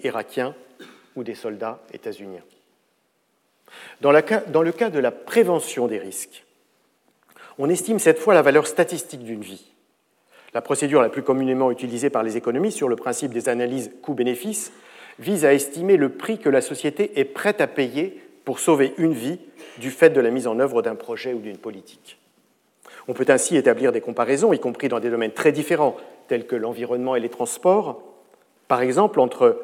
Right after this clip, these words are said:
l'instauration de bonus pour les véhicules polluant peu et la construction de glissières de sécurité sur une route.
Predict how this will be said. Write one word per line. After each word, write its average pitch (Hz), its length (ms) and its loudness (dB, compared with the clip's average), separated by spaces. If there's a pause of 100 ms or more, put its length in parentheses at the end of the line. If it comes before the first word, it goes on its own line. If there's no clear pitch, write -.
(200)
l'instauration 143 720 4
de 135 60 -2
bonus 139 380 0
pour 120 200 -4
les 117 120 0
véhicules 123 400 -6
polluant 120 520 -2
peu 202 300 0 (600)
et 135 80 -2
la 127 100 0
construction 139 600 -8
de 117 100 -4
glissières 117 460 -2
de 107 80 -8
sécurité 110 540 -12
sur 117 200 -12
une 117 100 -6
route. 110 360 -16